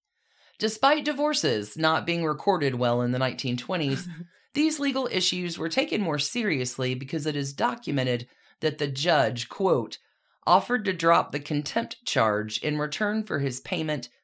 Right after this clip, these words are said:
Speaker 1: uh, to Helen of a hundred dollars in cash and an additional two hundred and forty dollars in installments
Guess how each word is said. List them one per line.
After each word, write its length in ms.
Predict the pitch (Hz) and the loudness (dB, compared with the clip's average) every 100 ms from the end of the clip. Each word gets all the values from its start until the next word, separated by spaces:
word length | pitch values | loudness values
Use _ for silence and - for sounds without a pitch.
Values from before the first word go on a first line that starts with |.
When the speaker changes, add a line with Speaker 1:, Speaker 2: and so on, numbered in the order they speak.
| _ _ - | _ _ -8
Speaker 1:
uh, 100 | - - | -8 -4
to 280 | - 269 269 | 0 2 2
Helen 340 | 208 151 143 | 2 2 4
of 100 | 139 | 2
a 40 | 131 | 0
hundred 420 | - 185 190 185 | -2 -2 -2 0
dollars 420 | 160 151 147 147 | 2 2 0 -2
in 120 | 196 | -6
cash 480 | 196 131 107 139 - _ _ _ _ _ | -2 -2 -2 -6 -10 _ _ _ _ _
and 180 | - 160 | -2 0
an 100 | 156 | 2
additional 680 | 147 131 170 175 185 160 139 | 0 -2 -2 -2 -2 -2 -2
two 300 | - 220 214 | -2 0 0
hundred 240 | 196 170 | 0 -2
and 180 | 160 147 | -2 -4
forty 380 | - 151 156 165 | -2 -2 0 0
dollars 460 | 143 127 120 120 | 0 0 -2 -4
in 140 | - 131 | -4 -4
installments 880 | 127 123 - 156 139 110 107 - | -4 -4 0 2 2 -2 -6 -10